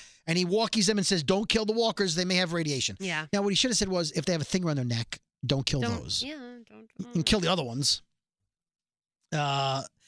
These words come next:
Speaker 1: so that's it. So Alicia's going in after the kids. Morgan's going in after, uh, Strand and, uh, Charlie. Scenes from next week. Uh, there's walkers lining up at the camp fence.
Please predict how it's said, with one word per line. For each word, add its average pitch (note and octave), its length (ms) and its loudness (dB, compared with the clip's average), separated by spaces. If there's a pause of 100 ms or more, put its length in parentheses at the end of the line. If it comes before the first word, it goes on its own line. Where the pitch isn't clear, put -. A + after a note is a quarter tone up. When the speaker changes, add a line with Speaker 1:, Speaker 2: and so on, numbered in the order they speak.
(180)
Speaker 1:
so - 120 6
that's G#3+ 200 4
it. D3 120 2
So F3+ 120 4
Alicia's A3 320 4
going G#3 200 4
in G3 80 4
after F3 180 0
the D3+ 60 -4
kids. C4+ 380 2 (400)
Morgan's G3+ 340 4
going F#3+ 180 2
in F3+ 60 4
after, E3 380 2
uh, D3+ 60 2
Strand F3+ 340 2
and, D3 220 0
uh, B2 760 -6
Charlie. B3 440 2 (460)
Scenes B3 260 6
from G#3+ 80 2
next G#3 220 2
week. C4+ 360 0 (380)
Uh, F3 180 2
there's D#3+ 180 2
walkers F#3+ 360 2
lining F#3+ 260 2
up F3+ 100 2
at - 60 -2
the C#3+ 60 -6
camp E3 260 0
fence. A3 460 2